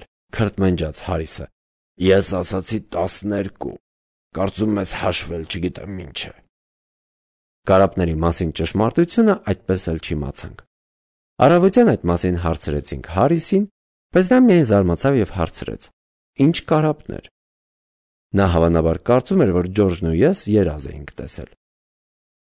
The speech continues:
Մեր տարած բոլոր փորձություններից ու վախից հետո այնքան հաճելի էր ապահով զգալ նավակում։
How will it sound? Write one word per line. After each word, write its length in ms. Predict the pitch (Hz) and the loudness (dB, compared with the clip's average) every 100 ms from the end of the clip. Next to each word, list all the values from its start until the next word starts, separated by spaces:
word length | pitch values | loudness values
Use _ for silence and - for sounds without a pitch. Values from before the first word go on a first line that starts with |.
| _ _ | _ _
Մեր 180 | 101 117 | 2 2
տարած 340 | - 87 87 85 | 2 0 0 0
բոլոր 320 | 82 98 92 | 4 4 4
փորձություններից 760 | - 85 - 85 92 87 87 82 | 0 -4 -4 -4 -2 0 -2 -2
ու 100 | 80 | -4
վախից 300 | 80 - 82 | -4 -6 -4
հետո 200 | 87 98 90 | 0 2 0
այնքան 480 | - 104 95 - 135 | 0 0 2 0 0
հաճելի 400 | 131 85 82 80 | 0 -2 0 0
էր 100 | 87 76 | 0 0
ապահով 480 | 73 80 82 82 | -2 -2 -2 -4
զգալ 340 | - 85 78 76 | -4 -4 -2 -2
նավակում։ 500 | 76 76 78 - 62 | -4 -4 -6 -8 -14